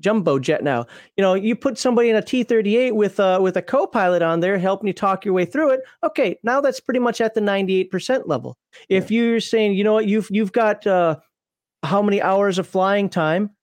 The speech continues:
Speaker 1: You know, that's kind of represented by levels. Yeah, I could say, "Look, you've got a bunch of hours of flying time in this aircraft. Yeah, you're gonna be at least at fifty percent. And I'm only gonna have you roll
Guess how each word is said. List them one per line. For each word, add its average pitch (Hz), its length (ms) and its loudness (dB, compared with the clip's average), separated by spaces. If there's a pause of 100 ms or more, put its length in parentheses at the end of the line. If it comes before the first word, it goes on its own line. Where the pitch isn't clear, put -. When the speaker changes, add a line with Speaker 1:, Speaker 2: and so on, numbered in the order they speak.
(140)
Speaker 1:
You 160 60 -2
know, 151 60 0
that's 156 220 -2
kind 165 240 0
of 151 60 2
represented 156 400 -2
by 151 100 2
levels. 165 460 0 (340)
Yeah, 233 160 0
I 214 120 0
could 220 160 -4
say, 226 220 0
"Look, 202 280 -2 (240)
you've 254 260 -2
got 208 220 0
a 208 40 0
bunch 175 220 -2
of - 60 -2
hours 160 240 0
of 147 100 -6
flying 151 240 0
time 170 220 -2 (100)
in 302 240 2
this 208 200 0
aircraft. 165 760 -2 (640)
Yeah, 240 140 0
you're 214 260 -2
gonna 240 180 0
be 220 180 0
at 190 120 0
least 233 280 -2
at 226 80 -2
fifty 220 220 -2
percent. - 240 -4
And 254 80 2
I'm 254 120 2
only 285 340 2
gonna 277 160 0
have 247 240 0
you 233 100 2
roll 214 460 0